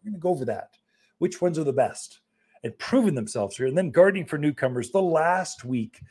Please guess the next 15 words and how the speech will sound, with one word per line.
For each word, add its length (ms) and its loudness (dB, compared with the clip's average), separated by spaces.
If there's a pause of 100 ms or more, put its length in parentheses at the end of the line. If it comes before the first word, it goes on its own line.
(140)
last 380 -2
Saturday 680 4 (840)
in 120 -2
August. 380 -2
So 140 -6 (120)
every 440 2
Saturday 500 4
at 180 -2
nine 440 -2
thirty, 320 2
we 160 -2
teach 240 -6
a 40 -10
garden 300 0
class. 480 -6